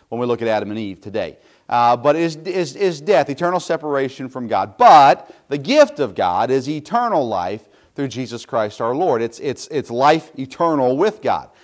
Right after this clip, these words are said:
And as opposed to eternal separation, it's eternal fellowship. It, it's eternal, it's eternity with God. Uh, it says that God commendeth his love toward us, that while we were yet sinners, Christ still died for us. God knowing that I'm a sinner, Christ knowing that, that, that, that I'm filthy,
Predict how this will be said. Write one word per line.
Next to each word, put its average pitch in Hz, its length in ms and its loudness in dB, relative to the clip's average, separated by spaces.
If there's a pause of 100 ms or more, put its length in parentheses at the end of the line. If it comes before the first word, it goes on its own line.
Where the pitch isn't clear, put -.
(160)
And 110 100 -6
as 117 120 -8
opposed 151 340 2
to 151 40 -2
eternal 143 360 -2
separation, 165 680 -2 (260)
it's 185 180 -2
eternal 165 340 0
fellowship. 143 600 -2
It, 147 120 0
it's 156 200 -6
eternal, 165 340 -2
it's 143 240 -6
eternity 165 580 -8
with 147 440 -2
God. 101 340 -10 (720)
Uh, 127 120 -2
it 135 40 -4
says 143 160 -8
that 156 120 -2
God 160 220 6
commendeth 170 360 -4
his 147 160 -8
love 160 180 -2
toward 156 200 -2
us, 160 160 2
that 120 120 -2
while 160 240 6
we 190 100 4
were 185 60 4
yet 180 200 0
sinners, 208 640 -4 (520)
Christ 139 320 0
still 131 160 -6
died 113 260 -2
for 85 160 -10
us. 90 200 -14
God 190 280 6
knowing 208 500 8
that 135 120 0
I'm 120 140 0
a 107 40 -6
sinner, 82 460 -12 (300)
Christ 214 340 4
knowing 226 520 8
that, 160 260 2
that, 151 200 4
that, 147 140 0
that 147 160 6
I'm 131 140 2
filthy, 113 640 -4